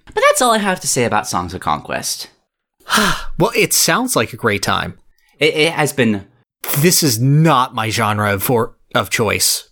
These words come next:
Speaker 2: but, like, I'm, my appetite is being whetted a bit. I will not lie.
Speaker 1: It, it's, it's a great sort of hot seat game. If you just, it, it, it's the sort of thing you can have, like, oh, there's a movie playing at the same time. Everyone's just kind of hanging out, but you shout out, like, "Oh, hey, it's your turn now."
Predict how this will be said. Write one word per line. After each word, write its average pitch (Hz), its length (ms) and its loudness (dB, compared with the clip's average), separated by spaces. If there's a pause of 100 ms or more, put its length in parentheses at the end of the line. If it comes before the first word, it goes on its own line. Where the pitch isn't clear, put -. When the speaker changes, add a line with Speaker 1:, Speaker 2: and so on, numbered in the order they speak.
(140)
Speaker 2:
but, 117 340 0
like, 113 300 0
I'm, 147 340 0
my 147 200 -2
appetite 139 440 -2
is 113 100 -2
being 107 260 -2
whetted 104 300 0
a - 40 -6
bit. - 280 -4 (260)
I 113 100 -4
will 104 160 -6
not - 260 -8
lie. - 300 -8 (300)
Speaker 1:
It, 165 160 2
it's, 190 160 0
it's - 180 -2
a 175 60 0
great 165 280 0
sort 160 160 -2
of 127 60 -4
hot - 320 0
seat 104 240 -4
game. 85 420 0 (220)
If 117 160 -4
you 131 80 -2
just, 123 160 -2 (240)
it, 180 160 -2 (340)
it, - 220 -4
it's 185 160 0
the 214 80 4
sort 294 160 2
of 285 60 -4
thing 240 120 0
you 214 80 2
can 190 120 0
have, 190 180 0
like, 165 260 0
oh, 143 220 -2
there's 165 140 0
a 151 60 4
movie 208 260 4
playing 185 240 0
at 175 80 -6
the 143 60 -4
same 165 220 0
time. 165 200 -2
Everyone's 196 240 -2
just - 100 -4
kind 170 160 0
of - 80 0
hanging 156 240 0
out, 151 140 0
but 151 80 -8
you 156 60 -2
shout 175 180 0
out, 170 80 2
like, 180 160 -2
"Oh, 262 260 6
hey, 262 240 4
it's - 140 -2
your 254 140 4
turn 214 260 2
now." 202 340 2